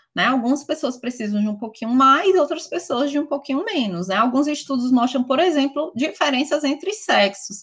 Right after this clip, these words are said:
que as mulheres precisam um pouco mais de horas de sono do que os homens, né? Então, isso vai mudar de pessoa pra pessoa. Mas também dormir muito, né, muito além,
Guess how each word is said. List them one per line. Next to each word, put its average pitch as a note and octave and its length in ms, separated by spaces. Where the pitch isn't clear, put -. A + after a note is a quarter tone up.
que - 80
as G#3+ 160
mulheres G#3 320
precisam B3+ 760
um D4+ 40
pouco D#4+ 380
mais A3 340
de B3+ 160
horas A3 240
de G#3 100
sono G#3 380
do B3+ 140
que B3 100
os A#3 200
homens, - 540
né? E3+ 240
Então, A3 500
isso B3 220
vai B3 160
mudar A3+ 240
de A3 100
pessoa - 280
pra G3 120
pessoa. E3 540
Mas A3 380
também G3 400
dormir A#3+ 500
muito, G#3+ 800
né, G3+ 220
muito A#3+ 580
além, F#3+ 600